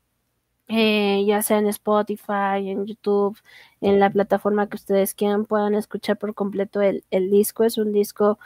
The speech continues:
la verdad, que está muy, muy completo. So-, eh,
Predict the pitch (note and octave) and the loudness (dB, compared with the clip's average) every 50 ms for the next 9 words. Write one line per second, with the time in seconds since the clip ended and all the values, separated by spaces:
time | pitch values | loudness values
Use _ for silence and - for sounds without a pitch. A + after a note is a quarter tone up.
0 | - - - - _ - - F#3+ G3 F#3+ F#3+ F#3+ F#3+ G3 G3 G3+ - - G3+ G3+ | -20 -20 -20 -20 _ -2 2 4 6 6 6 6 6 6 4 2 0 0 2 2
1 | G3+ G3 G3 G3+ G3+ G3+ G3+ G3+ F3+ F3+ - - G3+ - - - G#3 G3+ G#3 G#3 | 4 4 4 2 2 2 2 2 0 0 0 -2 -4 -2 0 -2 0 0 0 0
2 | G#3 G#3 G#3+ A3 A3 A3 G#3+ G#3+ G#3+ G#3 A3 - - G#3+ G3 G3+ - - G#3 G3+ | 0 0 0 0 0 0 0 0 0 -2 -4 -4 -6 -6 -6 -6 -2 -2 0 0
3 | G#3 - - A#3 B3+ D4 _ _ _ _ - - - G#3 G3+ G3 F#3+ - E3+ G#3 | -2 -2 -4 -4 -4 -4 _ _ _ _ -18 -10 -6 -4 -2 -2 -2 -4 -2 0
4 | G3+ G3+ G3 F#3+ G3+ G3+ G#3 - | 0 2 2 2 2 0 -2 -4